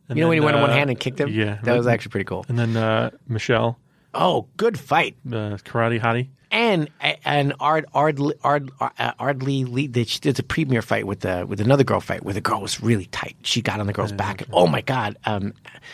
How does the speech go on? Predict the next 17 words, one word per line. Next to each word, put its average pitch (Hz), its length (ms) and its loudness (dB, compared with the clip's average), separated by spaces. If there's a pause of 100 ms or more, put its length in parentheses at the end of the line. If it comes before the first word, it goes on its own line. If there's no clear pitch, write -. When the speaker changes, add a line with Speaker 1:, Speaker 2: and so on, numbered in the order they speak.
(260)
Speaker 2:
Ard-, 120 280 0
Ardley 120 320 2
Lee, 123 200 -2
Ashley, - 380 -4
I 117 40 -6
forgot 110 240 0
her 92 40 -6
name. 87 220 -8
But, 120 160 -2
uh, 113 160 0 (240)
no, 190 120 2
Michelle 170 300 2
Waterson 156 460 0
looked - 440 -2
sharp 170 520 2
as 107 100 -2
a 95 100 -10